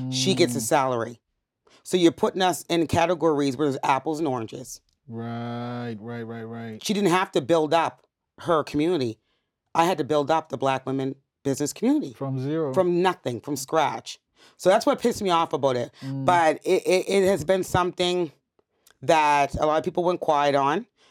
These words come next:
Speaker 1: Um, and I will say that most of the people that pulled their memberships and their ambassadorships with the chamber were white.
Speaker 2: Oh.
Speaker 1: They weren't even Black.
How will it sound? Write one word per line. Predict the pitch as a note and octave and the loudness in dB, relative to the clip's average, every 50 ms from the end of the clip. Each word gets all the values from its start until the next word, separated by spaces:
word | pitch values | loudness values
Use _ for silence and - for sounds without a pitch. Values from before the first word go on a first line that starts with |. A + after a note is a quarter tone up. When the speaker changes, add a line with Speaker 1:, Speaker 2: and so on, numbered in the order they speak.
| _ _ _ _ | _ _ _ _
Speaker 1:
Um, | - D3 D3 D3 D3 D3 | 0 2 2 2 2 2
and | D3+ D3+ | 2 2
I | D3+ | 2
will | D3 E3 F3 | 2 2 0
say | D#3+ - - E3 D#3+ D#3+ | 0 0 0 2 2 2
that | C3+ D3 C#3+ C#3 C3+ C3 B2+ - - _ | 2 2 2 2 2 0 -2 -4 -8 _
most | - D3 D3 D3+ D#3+ E3 F#3 F3 - | -8 -6 -2 0 2 2 0 2 -2
of | F#3 | -2
the | - | -4
people | - F3 - E3+ | -4 -4 -2 0
that | E3 D#3+ D#3+ | 0 0 0
pulled | - D#3+ E3 D#3+ | -2 -4 -2 0
their | D#3+ D3+ | 0 0
memberships | D3+ C#3+ D3 D3 D#3+ D#3+ D#3 - D3+ C#3+ C#3 - - | 0 0 0 0 -2 -2 0 0 0 0 0 -2 -4
and | D3+ D3 C#3+ | -4 -2 -2
their | C#3 C3+ C3+ C3+ | 0 0 0 0
ambassadorships | C#3 C3 C#3 C#3 C#3+ D3+ - - D3 D3 B2+ - - C3+ - - - | 2 2 2 2 2 -2 -2 -2 -2 -2 -2 0 -2 -2 -2 -2 -4
with | D3 C#3+ | -4 -4
the | - D3 | -4 -6
chamber | C3 - D3+ C#3+ D3+ D3 E3+ F#3 G3 - _ _ _ _ _ _ | -4 -2 0 0 0 0 0 0 0 -2 _ _ _ _ _ _
were | G3 G3 G3+ | 0 0 2
white. | F3+ A#3+ B3 A3 D3 - - - _ _ _ _ _ _ _ _ _ _ _ _ _ _ _ - | 2 2 0 0 -4 -6 -14 -20 _ _ _ _ _ _ _ _ _ _ _ _ _ _ _ -16
Speaker 2:
Oh. | A2+ B2+ C#3+ D#3+ G#3+ A#3+ A#3+ B3+ G#3+ D#3+ C#3 B2 A2 G#2 G2 | -14 -12 -12 -10 -10 -10 -10 -8 -8 -8 -8 -8 -10 -6 -2
Speaker 1:
They | F#3 | 0
weren't | G3+ G#3+ G#3+ A3 | 0 2 2 2
even | A3+ G#3 G#3 A3 G3 | 0 0 -2 -2 0
Black. | A3 A3 G#3 F#3 C3+ A#2+ - - | 2 2 2 0 0 -4 -8 -16